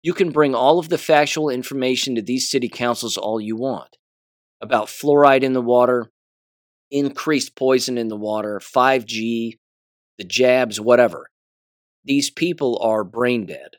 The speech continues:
But this guy's testimony is solid, and he lays out a int-, very interesting point, which again is, you have all of the proof, now you're not doing anything about it, and you're violating your oaths.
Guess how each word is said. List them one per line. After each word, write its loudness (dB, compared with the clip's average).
But 0
this -2
guy's 4
testimony -2
is -8
solid, -6
and -6
he -2
lays 0
out 4
a -2
int-, -6
very 0
interesting -8
point, -6
which -8
again -4
is, -6
you -6
have -4
all 0
of -10
the -10
proof, -4
now -2
you're -2
not -8
doing -4
anything -10
about -4
it, -8
and -8
you're -8
violating -4
your -10
oaths. -10